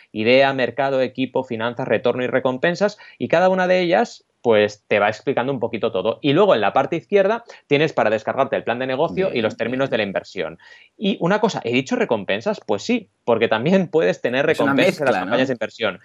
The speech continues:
Speaker 2: Curioso.
Speaker 1: Sí, en, en todas las campañas de inversión, de hecho la ley lo permite, tú puedes ofrecer recompensas. Lo que no puedes hacer es en
Speaker 2: Eso
Speaker 1: una
Speaker 2: puede.
Speaker 1: campaña de recompensas ofrecer
Speaker 2: Claro.
Speaker 1: retorno financiero.
Speaker 2: Mm.
Speaker 1: Al revés no puedes.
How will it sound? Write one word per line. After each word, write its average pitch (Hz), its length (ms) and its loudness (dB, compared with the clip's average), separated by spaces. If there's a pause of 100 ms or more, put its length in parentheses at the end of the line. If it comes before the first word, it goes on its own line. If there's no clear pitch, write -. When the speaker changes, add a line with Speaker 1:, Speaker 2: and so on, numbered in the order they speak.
Speaker 2:
Curioso. 95 480 2
Speaker 1:
Sí, - 40 -20 (140)
en, - 140 -8 (120)
en 135 140 -2
todas 175 140 4
las 220 100 0
campañas 180 300 -2
de 160 60 -4
inversión, 185 540 -2
de 101 80 0
hecho 131 160 -2
la 117 120 2
ley 131 360 2
lo 104 140 -2
permite, 117 500 -2 (200)
tú 175 100 2
puedes 170 260 4
ofrecer 104 300 -6
recompensas. 90 640 -8
Lo 117 120 -2
que 127 80 0
no 139 100 0
puedes 170 240 4
hacer 170 320 0
es - 240 -8
en 113 60 0
Speaker 2:
Eso 113 80 -2
Speaker 1:
una 139 100 0
Speaker 2:
puede. 139 60 -2
Speaker 1:
campaña 131 340 -4
de 113 80 4
recompensas 156 760 0
ofrecer 120 300 0 (100)
Speaker 2:
Claro. 139 40 2
Speaker 1:
retorno 135 340 0
financiero. 95 520 -6
Speaker 2:
Mm. - 60 -10
Speaker 1:
Al 120 120 4
revés 147 220 2
no 170 120 -4
puedes. 78 400 -8